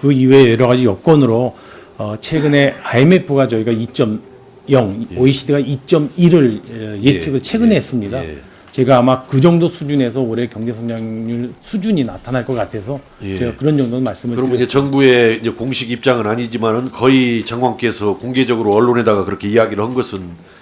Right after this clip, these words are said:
Speaker 2: 이점일 내지 이점영 퍼센트.
Speaker 1: 이점영에서 이점일 정도
Speaker 2: 공개한
Speaker 1: 그
Speaker 2: 것이에요. 그 공식화한 것입니다. 그것은.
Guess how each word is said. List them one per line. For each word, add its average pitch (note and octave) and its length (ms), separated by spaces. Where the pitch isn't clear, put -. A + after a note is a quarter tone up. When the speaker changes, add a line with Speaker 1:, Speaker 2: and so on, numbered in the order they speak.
Speaker 2:
이점일 A#2 880
내지 G#2 320
이점영 A2 540
퍼센트. G#2+ 340
Speaker 1:
이점영에서 B2+ 480
이점일 B2 320
정도 A#2 280
Speaker 2:
공개한 B2 400
Speaker 1:
그 D3 40
Speaker 2:
것이에요. B2+ 480
그 G#2 140
공식화한 F#2 640
것입니다. E2 420
그것은. D#2 280